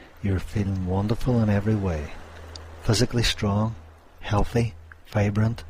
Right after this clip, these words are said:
and energized, mentally alert and amused, an easy joy,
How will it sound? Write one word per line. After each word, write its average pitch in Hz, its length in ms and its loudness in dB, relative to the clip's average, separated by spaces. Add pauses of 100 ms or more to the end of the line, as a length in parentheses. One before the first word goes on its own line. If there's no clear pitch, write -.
(240)
and 113 140 4
energized, 87 800 0 (460)
mentally 110 400 2
alert 98 480 2 (380)
and 107 240 2
amused, 90 640 -2 (720)
an 113 140 4
easy 117 320 6
joy, 87 460 0